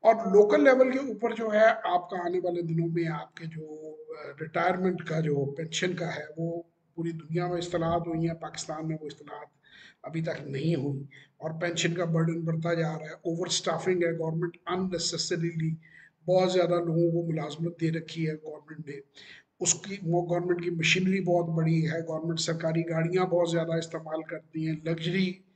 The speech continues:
बड़े-बड़े मकानात हैं, बड़ी-बड़ी बातें हैं, उसको आज तक गवर्नमेंटों ने कहा तो है लेकिन किसी ने भी उस पर अमल नहीं किया, उन अखराजात को कम नहीं किया। और अगर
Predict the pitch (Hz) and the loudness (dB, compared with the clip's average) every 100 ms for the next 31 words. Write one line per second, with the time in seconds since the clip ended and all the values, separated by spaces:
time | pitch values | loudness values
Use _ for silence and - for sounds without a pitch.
0 | _ _ _ 170 180 175 175 170 160 165 | _ _ _ 2 4 6 6 4 2 2
1 | 165 170 175 170 170 165 165 165 165 160 | 2 4 2 2 0 2 0 0 0 -2
2 | 156 165 185 170 160 - - - 202 190 | -4 -2 0 0 -2 -6 -8 -2 4 4
3 | 185 - 220 214 - 202 202 196 190 - | 4 4 2 2 -6 -2 0 0 -2 -6
4 | _ _ _ _ _ - 160 160 165 165 | _ _ _ _ _ -6 -2 0 0 0
5 | 175 180 180 - - 160 170 147 170 170 | 0 2 0 -2 -2 0 0 0 2 2
6 | - - _ _ _ - - _ - 160 | 0 -10 _ _ _ -20 -20 _ -8 0
7 | 190 196 220 214 - 220 - 254 226 196 | 2 4 2 0 -6 -6 -2 0 0 2
8 | 190 170 190 175 - 175 185 185 170 165 | 2 0 -2 -2 -2 -2 0 2 2 2
9 | 165 170 175 185 185 175 180 180 165 165 | 0 2 2 2 -2 -4 -2 2 2 2
10 | 165 185 175 190 175 151 139 135 127 - | 0 -6 -4 0 2 4 2 0 -4 -10
11 | - - - _ _ _ _ _ _ - | -12 -14 -16 _ _ _ _ _ _ 2
12 | 190 196 202 208 202 175 170 185 - | 6 8 8 6 0 -2 0 -2 -2